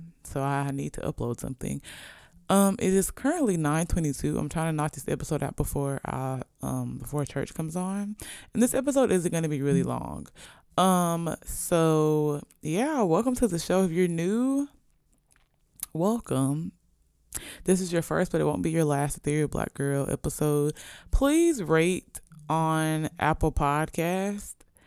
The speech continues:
If you stroll all the way down to my, if you stroll all the way down, um, my page,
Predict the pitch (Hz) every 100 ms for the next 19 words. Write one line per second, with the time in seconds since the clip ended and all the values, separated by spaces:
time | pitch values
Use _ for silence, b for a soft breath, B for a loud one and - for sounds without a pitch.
0 | b b b 151 190 - 190 196 190 156
1 | 156 160 147 151 156 147 160 147 139 139
2 | - _ 156 185 185 190 160 160 156 147
3 | 151 151 - 143 135 135 - - _ 147
4 | 143 151 139 135 - -